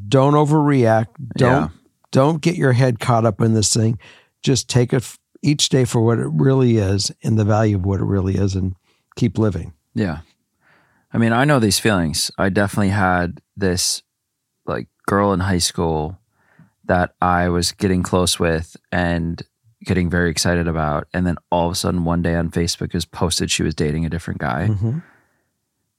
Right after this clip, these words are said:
Speaker 2: So I know those feelings.
Speaker 1: Mm-hmm.
Speaker 2: But given the history and the situation, I agree, especially since you, well,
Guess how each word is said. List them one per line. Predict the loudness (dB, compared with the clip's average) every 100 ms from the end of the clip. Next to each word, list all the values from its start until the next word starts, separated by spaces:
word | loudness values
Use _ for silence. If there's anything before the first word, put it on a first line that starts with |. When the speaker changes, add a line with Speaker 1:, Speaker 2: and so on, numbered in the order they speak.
| _
Speaker 2:
So | -2 2
I | 2
know | 4 4 2 2
those | 2 0 0
feelings. | -2 0 0 -2 -4 -8 -12 _ _ -8
Speaker 1:
Mm-hmm. | -8 -6 -10 -10 _ _ _ _ _
Speaker 2:
But | -2 -2 -6
given | 0 2 2
the | 0
history | 2 0 0 0 0 0 0
and | 0 0
the |
situation, | 0 -2 -2 0 2 2 0 -4 -6 -8 -12 _ _ _ _
I | -2 0 0 -2 -2
agree, | -4 -4 -6 -2 0 2 0
especially | 0 0 -2 -2 0 -2
since | 0 0 0 -4 -6
you, | -2 0 0 0 0 0 -4 _ _ _ _ _ _ -4
well, | -2 -2